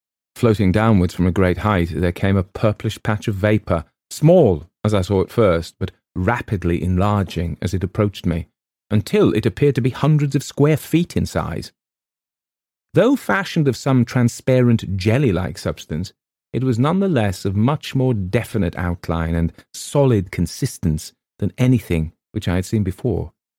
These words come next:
There were more traces, too, of a physical organisation, especially two vast, shadowy, circular plates upon either side, which may have been eyes,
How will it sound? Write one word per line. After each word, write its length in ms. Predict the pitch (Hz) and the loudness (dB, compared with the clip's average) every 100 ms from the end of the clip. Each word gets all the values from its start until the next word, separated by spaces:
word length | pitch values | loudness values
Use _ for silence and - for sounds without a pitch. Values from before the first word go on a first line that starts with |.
| _ _ _ _ _ _ | _ _ _ _ _ _
There 100 | 113 | 4
were 80 | 113 | 6
more 200 | 123 147 | 6 4
traces, 400 | 120 92 82 78 | 2 0 -2 -6
too, 300 | - 101 87 | -2 0 0
of 80 | 80 | -2
a 80 | 87 | -2
physical 580 | - - 120 95 - 85 | -2 -2 -2 -2 -2 -2
organisation, 1040 | 78 78 82 78 80 78 69 - 104 90 _ _ _ _ _ | -2 -4 -4 -4 -6 -6 -8 -6 -8 -12 _ _ _ _ _
especially 380 | - - 139 156 | -6 -4 -2 -2
two 340 | 123 151 120 92 _ 95 | 0 0 0 -2 _ -4
vast, 640 | 98 127 127 117 - - | 0 2 0 -2 -10 -14
shadowy, 500 | - 123 113 110 110 | -4 -2 0 0 0
circular 540 | 101 - 113 - 107 104 | -2 -4 -6 -2 -4 -4
plates 500 | - 143 110 - - | -4 -2 -2 -4 -8
upon 200 | 95 92 | -2 0
either 220 | 101 104 | 0 -4
side, 400 | - 117 101 92 | -4 -2 0 0
which 220 | 95 - _ _ _ | -4 -6 _ _ _
may 140 | 98 98 | 0 2
have 160 | 90 | 2
been 160 | 90 95 | 2 0
eyes, 500 | 98 113 95 87 | 0 0 -2 -6